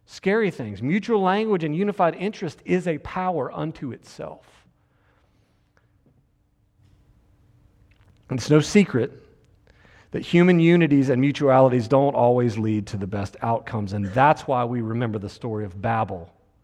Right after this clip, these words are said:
when we remember the story of Pentecost. We remember how misguided and misappropriated language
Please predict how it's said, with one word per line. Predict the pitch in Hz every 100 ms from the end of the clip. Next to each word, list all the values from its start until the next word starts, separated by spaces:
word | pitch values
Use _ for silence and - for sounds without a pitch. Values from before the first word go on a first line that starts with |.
| _ _
when | 110
we | 104
remember | 104 107 107 98
the | 90
story | - 101 90
of | -
Pentecost. | 98 92 - _ _ _ - _ _ _ _ _ _ _ _ _ _ _ -
We |
remember | 120 127 143 143
how | 123 123
misguided | 131 120 - - 123 151 165 160
and | 120 127
misappropriated | 127 117 - - 160 165 160 131 120 113 104
language | 117 139 151 160 151 139